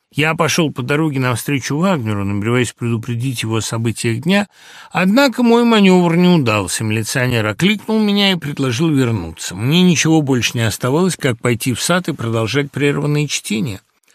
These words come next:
Деревня волновалась и гудела, как встревоженные улей, и все с нетерпением ожидали приезда Вагнера,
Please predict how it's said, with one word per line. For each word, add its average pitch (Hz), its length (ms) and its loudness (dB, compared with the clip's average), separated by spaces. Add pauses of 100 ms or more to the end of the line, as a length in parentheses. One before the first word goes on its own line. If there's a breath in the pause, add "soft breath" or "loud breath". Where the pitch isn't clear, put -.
(360 soft breath)
Деревня 214 540 4
волновалась 196 800 2
и - 20 0
гудела, 160 520 2
как 156 240 -4
встревоженные 143 760 0
улей, 143 380 2
и 110 40 -2
все 139 240 -2
с 120 120 -6
нетерпением 147 720 -2
ожидали 135 400 -2
приезда 117 500 0
Вагнера, 175 600 0